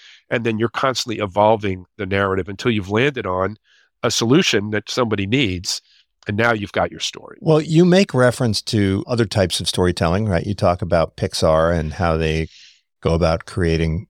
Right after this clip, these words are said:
Speaker 2: successful movies. Are the same types of stories, do we see the same types of stories in all these different domains? There's a whole bunch of books on how to write screenplays, and there's a whole bunch of books on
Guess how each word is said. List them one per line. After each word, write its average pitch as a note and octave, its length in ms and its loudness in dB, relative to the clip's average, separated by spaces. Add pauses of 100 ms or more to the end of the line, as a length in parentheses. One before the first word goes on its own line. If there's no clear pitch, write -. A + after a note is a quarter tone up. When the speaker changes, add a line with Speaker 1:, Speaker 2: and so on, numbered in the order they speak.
Speaker 2:
successful - 480 -2
movies. F#2+ 560 -2
Are D#3 260 2
the D#3+ 140 -4
same G3 320 4
types D3+ 400 0
of E3 80 0
stories, D#3+ 720 2
do G#2 100 -2
we C3+ 80 6
see F#3+ 140 2
the E3+ 40 4
same D3 220 2
types C3+ 300 0
of A#2+ 60 0
stories B2+ 600 0
in A2 240 -10
all A#2+ 200 -2
these A#2 160 -4
different A2+ 280 -4
domains? G#2 720 0
There's A2 140 -2
a G#2 40 0
whole A2 120 2
bunch G#2 240 0
of F2 100 -4
books G2 300 0
on F2+ 160 2
how A2 160 0
to F#2+ 60 4
write F#2 180 2
screenplays, F#2 800 2
and G2+ 100 -2
there's F#2+ 140 0
a G2+ 40 -2
whole G2 140 2
bunch F2 240 -2
of - 80 -12
books G2 320 -2
on F2+ 160 0